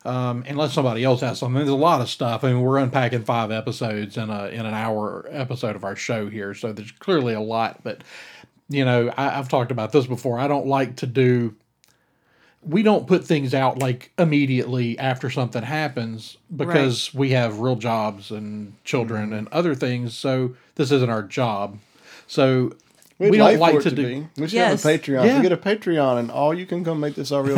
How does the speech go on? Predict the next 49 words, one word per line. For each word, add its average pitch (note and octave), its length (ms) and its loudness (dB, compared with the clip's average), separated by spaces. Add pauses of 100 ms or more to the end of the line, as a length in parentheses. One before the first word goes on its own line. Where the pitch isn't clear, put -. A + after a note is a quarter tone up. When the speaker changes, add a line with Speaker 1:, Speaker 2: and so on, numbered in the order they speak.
(100)
Speaker 3:
job. C3+ 240 2
You D3 80 4
can F3 80 4
listen F3+ 220 -4
to F#3 120 -2
us - 120 -8
more F3+ 100 -6
Speaker 2:
<laughs> - 0 -
Right. G3 100 -6
Speaker 3:
often. - 240 -10 (240)
Speaker 2:
If G#3+ 140 -2
a G#3+ 60 0
couple A#3 300 0
hundred B3 400 -2
thousand A#3+ 640 0
of F#3 100 -8
you G3+ 140 0
and G3+ 120 0
your E3+ 140 0
best F#3 540 -4
friends G#3+ 340 -2
would E3+ 120 -6
like F#3+ 220 -2
to F#3 80 -8
listen G3+ 320 0
to G#3 80 0
us A3 200 0
every A#3+ 260 0
week, A3+ 220 -2
we A3 120 -4
can E3+ 160 -4
make F#3 200 -2
this A3 180 -6
our F#3 80 0
Speaker 1:
Right. - 120 -2
So F#3+ 80 -2
Speaker 2:
job F#3 340 6
and E3+ 160 -2
we G3+ 120 0
can F3+ 140 -2
get G3 180 0
out E3+ 200 0
information F#3+ 640 0
in E3 80 -4
a - 40 -6
timely G#3+ 540 0
manner. F3+ 540 2
<laughs> - 40 -10
Speaker 3:
Mm-hmm. A#3 440 2